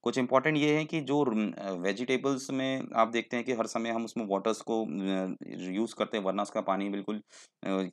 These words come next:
यूज़ किया जाता है, रूट्स से पानी लिया जाता है, है ना, प्लांट्स जो हैं काफ़ी ज़्यादा यूज़ किया जा-, करते हैं, ठीक है, तो वो अपनी फ्रेशनेस इसीलिए खो देते हैं क्योंकि उसमें ऑस्मोसिस होता, के through जो है वो पानी जो है बिल्कुल बाहर निकल आता है, है ना,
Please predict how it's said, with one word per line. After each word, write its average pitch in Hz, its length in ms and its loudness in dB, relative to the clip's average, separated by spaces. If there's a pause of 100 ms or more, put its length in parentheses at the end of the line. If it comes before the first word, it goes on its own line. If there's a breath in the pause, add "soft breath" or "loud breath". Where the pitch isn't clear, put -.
(340)
यूज़ 107 280 -2
किया 113 140 2
जाता 104 300 2
है, 92 360 -8
रूट्स 123 400 0
से 143 100 0
पानी 120 240 2
लिया 117 160 4
जाता 107 260 -2
है, 104 80 -6 (180)
है 98 80 0
ना, 127 120 -6 (500)
प्लांट्स 113 380 2
जो 107 100 -2
हैं 110 100 0
काफ़ी 101 280 0
ज़्यादा 104 180 -2
यूज़ 104 280 -2
किया 101 180 -4
जा-, 98 120 -6
करते 98 240 -4
हैं, 98 100 -6 (600 soft breath)
ठीक 120 120 0
है, 131 120 -4 (540)
तो 101 80 4 (220)
वो 117 100 6
अपनी 127 180 4
फ्रेशनेस 135 520 2
इसीलिए 135 240 -2
खो 139 160 2
देते 123 180 0
हैं 131 80 -2
क्योंकि 123 200 -2
उसमें 123 220 -2
ऑस्मोसिस 113 480 -2
होता, 110 200 -4
के 101 340 -6
through 113 200 -2
जो 110 160 2
है 107 100 2
वो 107 140 0
पानी 98 300 0
जो 101 80 0
है 104 60 0
बिल्कुल 101 320 -4
बाहर 98 220 8
निकल 110 280 2
आता 101 180 6
है, 101 100 -4 (760)
है 110 80 0
ना, 160 100 -6